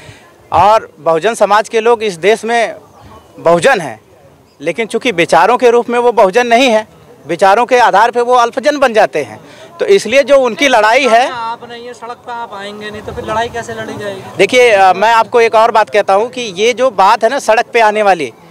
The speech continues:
Speaker 1: ये एक जो विरोधियों का एजेंडा है, उसका हम लोग शिकार हो जाते हैं। हम लोग को लगता है कि सड़क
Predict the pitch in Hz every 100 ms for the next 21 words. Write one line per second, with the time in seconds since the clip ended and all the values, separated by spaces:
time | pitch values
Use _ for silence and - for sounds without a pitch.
0 | - - - - 147 208 254 226 - 202
1 | 254 - 131 _ - _ _ 139 202 185
2 | 190 170 185 233 247 214 170 180 180 214
3 | 135 113 - - - _ _ _ - 185
4 | - 247 208 214 247 185 190 220 196 190
5 | 185 214 208 214 226 202 - 226 233 220
6 | 202